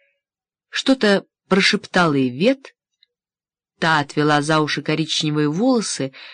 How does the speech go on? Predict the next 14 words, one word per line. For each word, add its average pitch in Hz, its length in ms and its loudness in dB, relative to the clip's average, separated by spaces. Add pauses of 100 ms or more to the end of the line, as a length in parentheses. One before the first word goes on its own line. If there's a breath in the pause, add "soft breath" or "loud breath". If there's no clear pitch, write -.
(120)
засунула 185 640 2
чёлку 196 460 0
под 156 200 -2
красный 175 500 0
обруч 233 440 0
на 240 80 -4
голове, 220 540 0 (640)
уложила 170 520 4
руки 170 260 -2
на 135 120 -2
клавиатуру 226 800 -2 (680)
и, 277 160 6
глубоко 202 580 0
вздохнув 147 840 -2